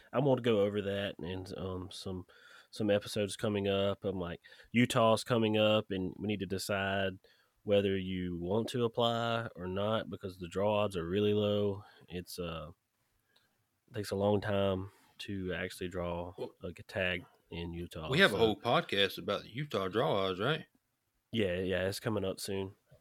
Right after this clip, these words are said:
Speaker 2: Yeah, well, Charles is, just so everyone knows, Charles is gonna hit that one up. Charles is, uh,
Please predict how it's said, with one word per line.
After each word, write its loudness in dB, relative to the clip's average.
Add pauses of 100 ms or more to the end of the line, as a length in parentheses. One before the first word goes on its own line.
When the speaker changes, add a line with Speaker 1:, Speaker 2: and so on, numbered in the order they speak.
Speaker 2:
Yeah, -2
well, 2
Charles 6
is, -2
just 2
so 2
everyone 2
knows, 2
Charles 6
is -4
gonna 0
hit 2
that 4
one -4
up. 0
Charles 4
is, -6
uh, -4